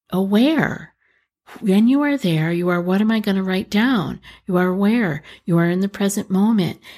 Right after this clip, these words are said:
And you can spend a little bit of that time in your journal. Some people use it as a brain dump. That's very important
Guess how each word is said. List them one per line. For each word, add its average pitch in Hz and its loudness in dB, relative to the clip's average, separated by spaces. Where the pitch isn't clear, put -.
And 175 0
you 196 -2
can 196 -2
spend 208 0
a 190 0
little 208 2
bit 226 0
of 208 -2
that 208 -2
time 190 0
in 175 -2
your 180 -4
journal. 175 -4
Some 185 -2
people 220 0
use 214 2
it 208 2
as 202 0
a 185 0
brain 180 0
dump. 196 -2
That's 170 -2
very 175 2
important 208 -4